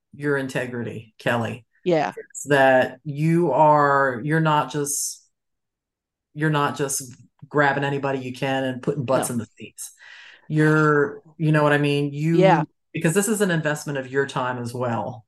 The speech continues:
Speaker 2: Yeah.
Speaker 1: And if someone isn't where they need to be,
Speaker 2: Then
Speaker 1: to
Speaker 2: it's gonna make me crazy.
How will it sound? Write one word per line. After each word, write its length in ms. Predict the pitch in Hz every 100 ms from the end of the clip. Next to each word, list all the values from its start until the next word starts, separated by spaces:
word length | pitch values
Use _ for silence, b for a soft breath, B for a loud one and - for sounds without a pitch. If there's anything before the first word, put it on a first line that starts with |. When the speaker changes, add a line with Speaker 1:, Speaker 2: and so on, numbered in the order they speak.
| b b b b
Speaker 2:
Yeah. 240 | 156 143 - _ 131
Speaker 1:
And 180 | 135
if 140 | 135 127
someone 520 | - 165 175 170 160
isn't 380 | 160 143 143 147
where 200 | 147 139
they 180 | 135 139
need 260 | 135 131
to 100 | 156
be, 540 | 120 - 135 117 85 117 b b _ -
Speaker 2:
Then 120 | 233
Speaker 1:
to 40 |
Speaker 2:
it's 100 | 247
gonna 180 | 285 349
make 220 | 320 320
me 100 | 262
crazy. 580 | 226 240 226 202 143 -